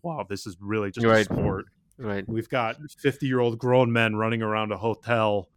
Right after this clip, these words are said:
Speaker 1: uh, <laughs> trying to hand, uh, <laughs> trying
Speaker 2: Yeah,
Speaker 1: to
Speaker 2: yeah,
Speaker 1: hand
Speaker 2: yeah.
Speaker 1: papers to the Serie B chief so his client, uh, so he can earn, uh, one thousand euro commission by moving his guy to, you know, from Vicenza to Chievo Verona or something. I don't know.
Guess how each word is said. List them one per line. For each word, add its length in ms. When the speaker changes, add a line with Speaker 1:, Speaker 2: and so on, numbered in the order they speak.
Speaker 1:
uh, 600
<laughs> 240
trying 420
to 80
hand, 460
uh, 240
<laughs> 200
trying 260
Speaker 2:
Yeah, 100
Speaker 1:
to 20
Speaker 2:
yeah, 80
Speaker 1:
hand 140
Speaker 2:
yeah. 60
Speaker 1:
papers 380
to 100
the 100
Serie 380
B 220
chief 400
so 140
his 100
client, 680
uh, 260
so 160
he 100
can 200
earn, 380
uh, 240
one 300
thousand 420
euro 160
commission 560
by 100
moving 320
his 160
guy 280
to, 260
you 160
know, 140
from 340
Vicenza 640
to 260
Chievo 300
Verona 520
or 60
something. 420
I 60
don't 120
know. 140